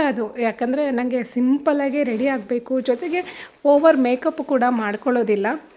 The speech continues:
ನಾನು just ಕ್ರೀಮ್ ಅಷ್ಟೇ ಹಾಕ್ಕೊಂಡು ಸ್ಟಿಕ್ಕರ್ ಇಟ್ಕೊಳ್ತೀನಿ. ಇನ್ನು ಮಗ ನನ್ನ ಬಿಟ್ಟು ಹೋಗ್ಬಿಡ್ತಾಳೆ ಅಂತ ಹೇಳಿ ಬಿಡ್ತಾನೆ ಇರಲಿಲ್ಲ. ಎಲ್ಲಿ ಹೋದರೂ ಹಿಂದೆ ಹಿಂದೆ ಬರ್ತಾ ಇದ್ದ. So ಅವನು ಕರ್ಕೊಂಡು ಹೋಗ್ತಿದ್ದೆ,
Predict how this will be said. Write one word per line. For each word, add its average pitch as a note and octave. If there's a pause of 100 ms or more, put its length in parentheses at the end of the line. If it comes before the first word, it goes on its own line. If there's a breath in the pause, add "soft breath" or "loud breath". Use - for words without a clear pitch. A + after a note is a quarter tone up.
(140)
ನಾನು A3+
just A3
ಕ್ರೀಮ್ C#4
ಅಷ್ಟೇ -
ಹಾಕ್ಕೊಂಡು B3 (320 loud breath)
ಸ್ಟಿಕ್ಕರ್ D4+
ಇಟ್ಕೊಳ್ತೀನಿ. A3+ (320 loud breath)
ಇನ್ನು D4+ (140)
ಮಗ G#3
ನನ್ನ A#3
ಬಿಟ್ಟು A#3+
ಹೋಗ್ಬಿಡ್ತಾಳೆ B3+
ಅಂತ A3+
ಹೇಳಿ A3+
ಬಿಡ್ತಾನೆ A#3
ಇರಲಿಲ್ಲ. A#3+ (100)
ಎಲ್ಲಿ B3
ಹೋದರೂ C4+
ಹಿಂದೆ C4+
ಹಿಂದೆ B3
ಬರ್ತಾ A#3
ಇದ್ದ. A#3
So C4
ಅವನು B3+
ಕರ್ಕೊಂಡು B3
ಹೋಗ್ತಿದ್ದೆ, A#3